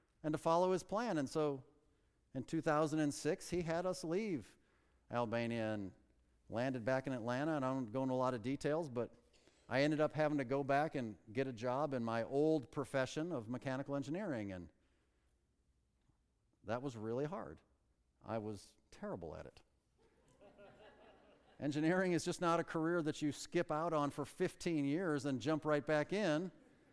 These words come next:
While I was not engineering, the world went and invented the internet. <laughs> I was a little behind. Uh, life was miserable, and, and it wasn't getting better, and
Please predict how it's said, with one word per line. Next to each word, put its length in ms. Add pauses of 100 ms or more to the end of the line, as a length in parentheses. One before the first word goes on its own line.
(580)
While 560
I 240
was 280
not 360
engineering, 840
the 80
world 340
went 260
and 0
invented 500
the 100
internet. 440 (320)
<laughs> 20 (2250)
I 120
was 160
a 40
little 160
behind. 360 (2250)
Uh, 220
life 340
was 160
miserable, 680 (1040)
and, 180 (240)
and 260 (220)
it 120 (100)
wasn't 360
getting 200
better, 300
and 360